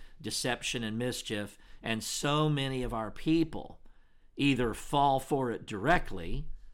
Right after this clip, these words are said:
like the QAnon people who were there with their zip ties, uh, in a, a delusional state, sadly, believing that,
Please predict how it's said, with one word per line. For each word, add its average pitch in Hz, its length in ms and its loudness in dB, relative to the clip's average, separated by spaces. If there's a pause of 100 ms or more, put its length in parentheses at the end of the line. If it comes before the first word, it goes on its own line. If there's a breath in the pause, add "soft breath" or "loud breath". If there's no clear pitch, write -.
(120)
like 113 380 2
the 113 100 -4
QAnon 117 640 0
people 110 400 -6
who 110 140 0
were 101 160 -6
there 104 260 -2
with 98 160 -8
their 101 160 -4
zip 120 280 -4
ties, 92 640 -6 (580 soft breath)
uh, - 220 -12 (560)
in 127 180 0
a, 107 220 -2
a 110 100 -4
delusional 113 720 2
state, 104 460 -8
sadly, 104 500 -6
believing 127 580 0
that, 131 240 0